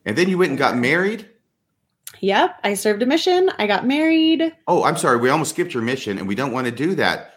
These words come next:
Speaker 1: Where did you serve your
Speaker 2: Right,
Speaker 1: mission?
Speaker 2: it was cold. Toronto, Canada.
Speaker 1: Toronto, Canada.
Speaker 2: Yeah,
Speaker 1: There
Speaker 2: that is
Speaker 1: she
Speaker 2: a
Speaker 1: is.
Speaker 2: picture of me freezing.
Speaker 1: That is really, I
Speaker 2: <laughs> In
Speaker 1: can
Speaker 2: Toronto,
Speaker 1: see how cold it
Speaker 2: Canada.
Speaker 1: is.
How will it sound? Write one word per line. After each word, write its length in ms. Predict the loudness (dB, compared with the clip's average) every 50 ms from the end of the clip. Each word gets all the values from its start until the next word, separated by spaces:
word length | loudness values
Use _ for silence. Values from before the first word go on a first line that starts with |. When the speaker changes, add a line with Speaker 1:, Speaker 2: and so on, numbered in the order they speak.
| _
Speaker 1:
Where 140 | -2 0 0
did 100 | 0 0
you 60 | 0
serve 220 | 2 2 2 2 2
your 100 | 2 0
Speaker 2:
Right, 80 | 0
Speaker 1:
mission? 260 | 0 -2 -4 -4 -4 -2
Speaker 2:
it 100 | -2 -2
was 160 | -4 -6 -8
cold. 460 | -10 -6 -4 -2 -2 -2 -4 -6 -10 _ -8
Toronto, 560 | 0 2 4 4 6 4 2 2 0 -2 -4 -4
Canada. 580 | -4 -8 -8 -6 -6 -6 -4 -4 -4 -4 -6 -8 _ _ _ _ _ -12
Speaker 1:
Toronto, 680 | -8 -4 0 2 2 2 2 0 0 0 2 2 2 0
Canada. 760 | -4 -6 -4 -2 0 0 0 -2 -2 -4 -4 -6 -6 -10 -16 _ -4 -2
Speaker 2:
Yeah, 180 | -2 -2 -2 -2 0
Speaker 1:
There 120 | 0 2
Speaker 2:
that 60 | 2 2
is 40 | 2
Speaker 1:
she 180 | 2 4 4
Speaker 2:
a 60 | 4
Speaker 1:
is. 120 | 4 2 2
Speaker 2:
picture 120 | 0 0 0
of 100 | 0 0
me 260 | 0 0 0 -4 _ -6
freezing. 720 | -2 -2 -2 -2 -2 -4 -6 -6 -6 -6 -6 -6 -8 -10 -12 _
Speaker 1:
That 260 | -2 -2 -2 0 0 -2
is 180 | -2 -2 0 0
really, 320 | 0 2 2 2 0 0
I 80 | 0 -2
Speaker 2:
<laughs> 0 |
In 60 | 0
Speaker 1:
can 80 | 0 -2
Speaker 2:
Toronto, 300 | -2 -2 -4 -4 -2 -2
Speaker 1:
see 120 | 0 2 2
how 200 | 4 4 4 2 2 2
cold 180 | 2 2 2 2
it 80 | 0 0
Speaker 2:
Canada. 140 | -2 -2 -4
Speaker 1:
is. 280 | -6 -8 -10 -12 _